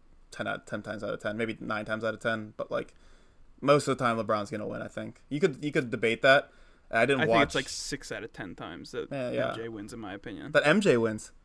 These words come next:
Speaker 2: Yeah.
Speaker 1: Really?
Speaker 2: In, in their primes, yeah, I think. Like,
Speaker 1: I don't know,
Speaker 2: one-on-one,
Speaker 1: man.
Speaker 2: I'm saying.
Speaker 1: I
Speaker 2: A
Speaker 1: think the
Speaker 2: one v one.
Speaker 1: N B A is so much more athletic than it was in the eight-, in the eighties and nineties.
Speaker 2: Yeah.
Speaker 1: That's my thing.
Speaker 2: But
Speaker 1: Like,
Speaker 2: you can't deny that he wasn't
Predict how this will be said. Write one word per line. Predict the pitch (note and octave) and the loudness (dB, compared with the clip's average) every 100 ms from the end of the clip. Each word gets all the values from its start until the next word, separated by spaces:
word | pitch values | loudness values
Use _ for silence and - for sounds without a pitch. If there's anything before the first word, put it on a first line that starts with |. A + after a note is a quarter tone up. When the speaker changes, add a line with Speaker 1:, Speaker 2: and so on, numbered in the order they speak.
| - _ | -20 _
Speaker 2:
Yeah. | - B2+ - - - - | -2 -2 -2 -16 -20 -6
Speaker 1:
Really? | - A#3+ B3+ A#2+ - - - - | 2 6 6 4 0 -14 -20 -6
Speaker 2:
In, | C#3+ D#3 | 0 2
in | D3 | 4
their | D#3+ | 6
primes, | D#3+ D3 C#3 B2 B2 | 6 4 0 -2 -6
yeah, | B2 A2+ | -8 -8
I | |
think. | B2+ A#2+ A2+ - - | -10 -14 -16 -18 -6
Like, | C3 B2 - - - - - - | -4 -4 -8 -20 -20 -20 -20 -4
Speaker 1:
I | |
don't | D#3 | 2
know, | |
Speaker 2:
one-on-one, | F#3 E3+ B2 G#2+ A#2+ G#2 | 6 6 4 0 -2 -6
Speaker 1:
man. | - B2 | -10 -10
Speaker 2:
I'm | B2+ | -6
saying. | C#3 G#2+ G2+ | -4 -4 -2
Speaker 1:
I | C3 | 0
Speaker 2:
A | |
Speaker 1:
think | C3 E3+ | 2 2
the | |
Speaker 2:
one | C3+ | 4
v | |
one. | C#3+ | 4
Speaker 1:
N | |
B | C3+ C3+ | 4 6
A | C#3+ B2+ | 6 4
is | A#2 | 0
so | - A#2+ | 0 0
much | A#2+ - | 0 0
more | A#2+ | 2
athletic | A2+ A#2 A2 | 2 0 -2
than | A#2 A2+ | -2 -2
it | |
was | G#2+ A2 | -2 -2
in | A2 | -4
the | G#2+ - | -4 -4
eight-, | A2+ - - | -6 -8 -14
in | - | -8
the | A#2+ | -4
eighties | A#2 G#2+ | -2 -4
and | G#2 | -6
nineties. | G#2+ G#2+ A2 A#2 - | -6 -6 -6 -6 0
Speaker 2:
Yeah. | F#3 C#3+ G#2 A2 | 6 6 4 0
Speaker 1:
That's | D3 C#3+ - | 4 4 6
my | B2+ | 2
thing. | B2 A#2 G#2 | 2 -2 0
Speaker 2:
But | G#2 | 2
Speaker 1:
Like, | B3+ | 2
Speaker 2:
you | C4 | 2
can't | E4+ A#3+ | -2 0
deny | D3+ C3+ C3 | 0 2 0
that | B2 | 0
he | D#3 | -2
wasn't | C#3 C#3 C3 | -2 -2 -4